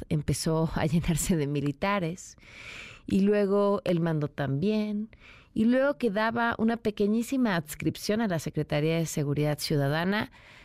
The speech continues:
prácticamente sostenida por la Suprema Corte de Justicia de la Nación. Eh, no, no, no así por los intereses del gobierno federal.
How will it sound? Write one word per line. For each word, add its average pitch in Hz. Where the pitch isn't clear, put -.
prácticamente 226
sostenida 190
por 185
la 160
Suprema 226
Corte -
de -
Justicia 170
de 160
la 147
Nación. 233
Eh, 175
no, 175
no, 196
no 185
así 214
por 214
los 156
intereses 147
del 147
gobierno 85
federal. -